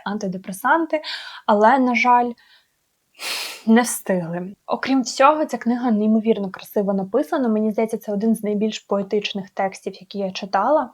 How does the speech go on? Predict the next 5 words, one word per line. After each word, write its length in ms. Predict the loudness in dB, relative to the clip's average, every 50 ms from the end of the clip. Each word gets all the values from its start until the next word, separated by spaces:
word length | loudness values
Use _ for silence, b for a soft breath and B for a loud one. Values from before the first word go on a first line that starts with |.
| _ -4 -4
Відчувається, 560 | -2 0 2 6 8 8 8 6 4 -4 -6
що 320 | -6 -4 0 2 2 2
Сильвія 440 | 2 2 2 2 2 4 4 2 2
Плат 240 | 2 2 0 0 0 0 0
поетеса. 720 | 0 0 2 2 2 4 4 4 2 -2 -6 -6 -6